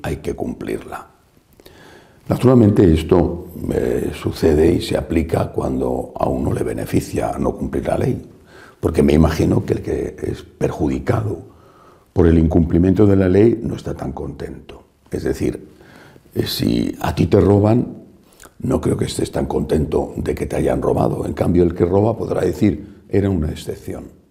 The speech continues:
Es un tema peligroso. Ciertamente las excepciones son las que confirman las leyes,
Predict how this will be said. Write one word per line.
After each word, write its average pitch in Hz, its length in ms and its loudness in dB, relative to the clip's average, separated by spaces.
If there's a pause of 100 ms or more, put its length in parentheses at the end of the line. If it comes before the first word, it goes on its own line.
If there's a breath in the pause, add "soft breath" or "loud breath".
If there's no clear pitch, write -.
(2000 loud breath)
Es 131 180 2
un 104 100 4
tema - 580 -4 (260)
peligroso. - 720 -8 (1500 soft breath)
Ciertamente 110 760 4
las - 240 -2
excepciones 90 880 0 (540 soft breath)
son - 260 -2
las - 160 0
que - 120 -2
confirman 85 880 2
las - 240 -4
leyes, - 560 -6